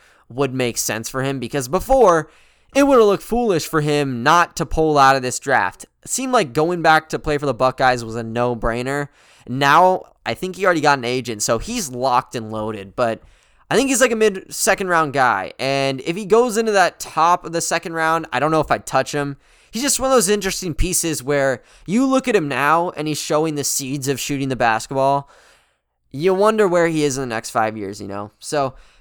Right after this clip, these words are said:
Dwayne Washington did stick out to me. I just don't know, um, you know, exactly where he'd be with us. Same goes with Coburn, where it's, like, not a slight. I just feel like it's the wrong organization for them. And that's what I said with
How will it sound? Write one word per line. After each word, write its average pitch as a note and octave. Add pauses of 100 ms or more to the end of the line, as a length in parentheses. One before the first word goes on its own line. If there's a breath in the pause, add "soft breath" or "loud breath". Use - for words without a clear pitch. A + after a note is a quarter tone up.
Dwayne C#4
Washington G#3
did D3+ (480)
stick D#3+
out B2+
to C#3
me. C#3+
I B2
just C3
don't C3
know, A#2
um, G#2 (380)
you B2+
know, A#2
exactly B2
where A#2
he'd A2
be G2+
with G#2+
us. F#2+
Same A3+
goes F#3 (160 soft breath)
with D3+
Coburn, A2+
where B2
it's, B2+
like, E3+
not A3+
a F#3
slight. A3 (720 soft breath)
I A3
just A#3+
feel A#3+
like A#3
it's -
the G#3+
wrong G3
organization D3+
for G#2
them. G2
And A2+
that's -
what G#3
I F#3+
said F3+
with E3+